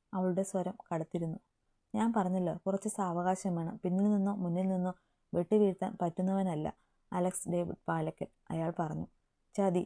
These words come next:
അതിലൂടെ അവന് പ്രിയപ്പെട്ടത് എന്തോ അത് മുന്നിലേക്കിട്ട് അവനെ ഉലയ്ക്കണം." "എന്ത് ചെയ്താണെങ്കിലും ശരി ഏതൻ, എനിക്ക് അലക്സിച്ചായനെ വേണം. അതിനു വേണ്ടിയാണ് ഒരു പെണ്ണിന് ഏറ്റവും വില പിടിച്ച മാനം പോലും ഞാൻ നിനക്ക് വേണ്ടി സമർപ്പിച്ചത്. കൂടെ നിന്ന് ചതിച്ചാൽ, വാക്കു മാറിയാൽ,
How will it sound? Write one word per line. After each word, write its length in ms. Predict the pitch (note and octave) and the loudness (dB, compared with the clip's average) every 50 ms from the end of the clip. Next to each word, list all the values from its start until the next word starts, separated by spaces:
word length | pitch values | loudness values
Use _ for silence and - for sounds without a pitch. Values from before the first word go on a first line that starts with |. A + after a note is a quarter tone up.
| - _ - | -4 _ -4
അതിലൂടെ 420 | F3 F3+ F#3+ G#3 A3 G#3+ G#3+ G#3+ A3 | 0 2 4 4 4 4 4 2 0
അവന് 240 | - F3+ E3+ F3+ G3 | -2 -2 0 0 0
പ്രിയപ്പെട്ടത് 580 | G3+ - F#3 F3+ F3+ F3+ - F#3 F#3 F#3+ F#3+ F#3 F3+ | 2 2 2 2 2 0 0 0 0 2 2 2 2
എന്തോ 220 | E3+ E3+ E3+ F3+ F3+ - _ _ _ _ _ _ | 2 0 0 -2 -4 -6 _ _ _ _ _ _
അത് 180 | - F3+ F3 G3 | -2 0 0 0
മുന്നിലേക്കിട്ട് 680 | - F#3+ F3+ E3+ F3 F3+ F3+ F#3+ F#3+ - F#3 E3 - - - - | 0 2 2 2 2 2 2 0 0 0 -2 -4 -4 -6 -6 -4
അവനെ 280 | D3+ D#3 D#3+ E3 F3+ F#3+ | -4 -2 -2 0 0 0
ഉലയ്ക്കണം." 460 | E3+ D#3 D3+ D3 - - D#3+ D3+ - - _ _ _ _ | 0 0 -2 -2 -4 -4 -6 -6 -8 -10 _ _ _ _
"എന്ത് 280 | - G#3+ G#3+ G#3+ A3+ B3+ | 0 4 4 6 6 4
ചെയ്താണെങ്കിലും 640 | B3+ B3+ G#3+ G3 G3 G#3 G3+ G3 G3+ G3 G3+ G#3+ G#3+ | 4 4 4 4 4 4 2 2 4 4 4 4 4
ശരി 280 | - - G3 F#3+ G3 G3 F#3 | 4 2 2 4 4 4 4
ഏതൻ, 220 | E3+ E3 E3+ - - - | 4 2 0 -2 -2 -2
എനിക്ക് 280 | F3 F3 F3 - - - - | -2 -2 -2 -2 -4 -4 -4
അലക്സിച്ചായനെ 640 | E3 D#3+ E3 - - F#3+ F#3+ - G3 F#3 F#3 F#3+ G3 | -4 -4 -4 -4 -6 -6 -4 -2 -2 0 2 2 2
വേണം. 300 | E3+ E3 D#3 D3+ D3+ - - _ _ _ _ _ _ - | 2 0 0 -2 -4 -6 -8 _ _ _ _ _ _ -6
അതിനു 260 | - F#3 F#3 G3+ A3+ | -2 0 2 4 4
വേണ്ടിയാണ് 440 | A3 G3+ F#3 F3+ F3+ F#3 F#3 F#3 F#3 F#3+ - | 4 4 4 4 2 2 2 0 -2 -2 -2
ഒരു 180 | F3+ F3 G#3 | 0 0 0
പെണ്ണിന് 360 | G#3 - G3 F3 E3+ F3+ F#3 - | 2 2 0 0 0 0 -2 0
ഏറ്റവും 360 | - E3+ E3+ E3+ - G3 G3+ | 0 0 0 2 2 2 2
വില 160 | G3 F#3 F3 E3+ | 2 2 2 0
പിടിച്ച 300 | E3+ F3 E3 E3+ - - - _ _ - | 0 -2 -2 -2 -4 -8 -14 _ _ -4
മാനം 360 | E3 E3 E3 E3+ F3+ F#3+ G3 F#3+ | -2 -2 0 0 0 2 2 4
പോലും 240 | F#3 F3 F3 F#3+ | 4 2 2 0
ഞാൻ 200 | G#3+ F3+ E3+ E3+ F3+ F3+ | -2 -2 -2 0 0 0
നിനക്ക് 280 | E3+ D#3+ D#3 D#3 - | -2 -2 -2 0 0
വേണ്ടി 220 | F3+ F3 F3 F3 F#3+ | 2 2 2 0 -2
സമർപ്പിച്ചത്. 640 | - F3 D#3+ D#3 D#3 - - E3 - E3 D3+ C#3+ - _ _ _ _ _ _ _ _ - | -2 -4 -4 -4 -4 -6 -8 -6 -4 -2 -2 -2 -4 _ _ _ _ _ _ _ _ 2
കൂടെ 200 | F#3 G3 G#3+ A3+ | 4 4 4 4
നിന്ന് 260 | A3 A3 G3+ G3+ G3+ | 4 4 4 4 2
ചതിച്ചാൽ, 460 | F#3 - F3+ D#3+ D#3+ - - E3 - - _ - | 2 2 2 2 0 0 -2 -4 -4 -4 _ -6
വാക്കു 360 | E3 E3+ E3+ F3 - - - | -4 -2 0 -2 0 0 2
മാറിയാൽ, 420 | G#3 F#3 D#3+ D#3 E3 E3 D#3+ D3+ | 2 2 2 0 0 0 -2 -2